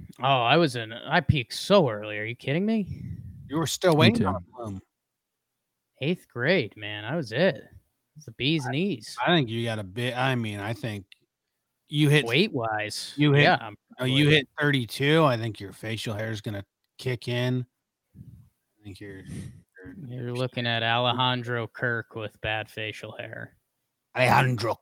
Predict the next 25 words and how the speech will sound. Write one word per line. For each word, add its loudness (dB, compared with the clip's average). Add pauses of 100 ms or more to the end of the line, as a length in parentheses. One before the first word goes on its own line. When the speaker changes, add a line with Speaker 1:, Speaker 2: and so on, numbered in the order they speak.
(100)
Speaker 2:
Kirk. -8 (960)
Speaker 1:
Awesome. -14 (1120)
Speaker 2:
All 6
right. 8 (260)
Is -4
that 6
everything 8
we 8
Speaker 1:
Thanks, 2
Speaker 2:
got? 4
Speaker 1:
Trev. 6 (1120)
Speaker 2:
Thanks, -2
Trev. -2
Speaker 3:
A -12
little -4 (120)
deep 2
dive 4
into 2
defensive 0
metrics 2
to 0
put 2
you 0
to 0
sleep 4